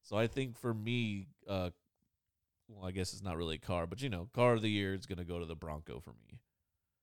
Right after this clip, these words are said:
But yes, the four hundred Z was, oh, very tempting. <laughs>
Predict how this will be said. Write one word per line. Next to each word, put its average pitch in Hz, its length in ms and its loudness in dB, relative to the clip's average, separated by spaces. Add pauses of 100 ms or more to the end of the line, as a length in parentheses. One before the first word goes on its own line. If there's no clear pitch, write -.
(1040)
But 92 140 -2
yes, 98 380 0 (180)
the 98 100 -6
four 110 220 2
hundred 101 240 0
Z 92 280 -4
was, 87 200 -8 (720)
oh, 95 160 -20 (320)
very 82 180 -6
tempting. 90 400 -10 (220)
<laughs> 180 140 4